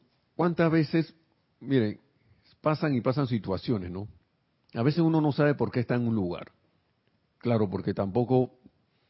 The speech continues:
de repente uno no, no ha comprendido o no ha caído en la cuenta de,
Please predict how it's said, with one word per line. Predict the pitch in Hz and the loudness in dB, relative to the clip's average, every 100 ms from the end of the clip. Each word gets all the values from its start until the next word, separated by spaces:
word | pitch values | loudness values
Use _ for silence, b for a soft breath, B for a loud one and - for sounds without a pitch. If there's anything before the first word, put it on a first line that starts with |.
| _ _ | _ _
de | 113 | -4
repente | 101 92 113 127 120 | -2 0 0 4 2
uno | 113 117 120 | 2 0 -2
no, | 120 120 | 0 -2
no | 104 107 117 117 | -2 -2 0 0
ha | 113 | 0
comprendido | 127 110 98 95 104 135 107 117 - _ _ _ _ _ _ _ _ | -2 0 -2 -2 2 4 4 0 -4 _ _ _ _ _ _ _ _
o | - 107 | -8 -4
no | 104 107 117 | 0 2 4
ha | 117 117 - _ _ _ _ _ _ _ - _ _ _ _ _ _ _ _ _ _ _ _ _ _ _ _ _ _ _ - | 4 2 -4 _ _ _ _ _ _ _ -20 _ _ _ _ _ _ _ _ _ _ _ _ _ _ _ _ _ _ _ -4
caído | 101 110 | -2 2
en | 120 | 2
la | 101 | 0
cuenta | - 117 101 117 123 127 - _ _ _ _ _ _ _ _ _ _ _ _ _ _ _ _ _ - | 0 -2 0 -2 -2 -6 -18 _ _ _ _ _ _ _ _ _ _ _ _ _ _ _ _ _ -12
de, | 104 104 104 104 101 101 98 92 | 0 2 4 4 2 2 0 -4